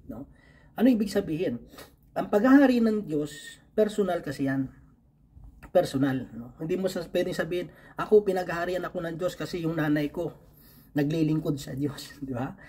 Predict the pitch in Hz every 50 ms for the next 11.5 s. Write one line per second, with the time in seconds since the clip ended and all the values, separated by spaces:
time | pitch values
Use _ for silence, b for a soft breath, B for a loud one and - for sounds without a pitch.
0 | B B B 151 165 180 180 - 175 170 165 - 175 175 180 175 165 - 190 196
1 | 190 180 165 135 - - 156 160 165 156 - - 156 - - 175 175 165 143 -
2 | 180 170 - 165 160 156 156 156 165 190 190 160 151 160 165 160 - - 151 -
3 | - 160 160 151 151 147 151 160 156 151 151 147 151 147 147 139 139 139 151 170
4 | 147 - - - - - - - - - 196 208 226 226 220 220 202 190 175 175
5 | 220 214 - - B B B B B B B B B B - 185 190 196 226 226
6 | 202 196 - - - 190 214 220 - - - 196 185 170 160 - 160 143 165 196
7 | 185 143 117 - - - 120 135 - - - 190 190 - 208 202 202 196 196 202
8 | 190 196 - - 185 185 190 196 185 180 185 190 175 170 180 185 214 233 220 -
9 | - - - - - - - _ - - - _ - 254 247 202 202 202 202 -
10 | 175 160 139 123 117 117 - 147 156 - 175 165 156 151 147 139 160 170 147 123
11 | - - - - 143 - 131 139 220